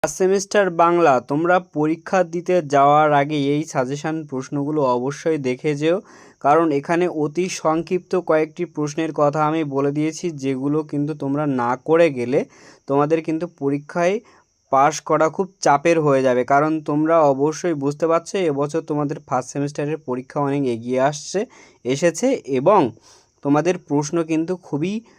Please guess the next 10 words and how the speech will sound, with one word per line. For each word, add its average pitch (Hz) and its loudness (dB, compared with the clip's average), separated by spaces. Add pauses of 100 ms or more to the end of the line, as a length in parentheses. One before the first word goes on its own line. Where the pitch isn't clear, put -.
(600)
মানে 131 0 (100)
কঠিন 208 2
হতে 170 2
চলেছে। 113 -4 (300)
তো 143 -4
সেজন্য 151 -2
একটু 175 -4
বিস্তারিতভাবে 156 0
তোমাদেরকে 160 -2
একটু 165 -8